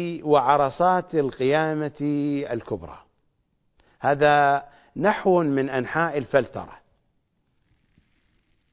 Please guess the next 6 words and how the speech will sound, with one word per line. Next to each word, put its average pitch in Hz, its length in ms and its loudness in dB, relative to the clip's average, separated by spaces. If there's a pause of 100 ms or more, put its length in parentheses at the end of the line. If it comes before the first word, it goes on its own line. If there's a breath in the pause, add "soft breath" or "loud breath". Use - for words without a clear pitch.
(1700)
قطعًا 147 320 2
المضامين 151 1040 0 (100)
تأتي 170 680 -4 (120)
بلسان 160 560 0
المداراة 151 720 2
والتقريب. 139 720 -2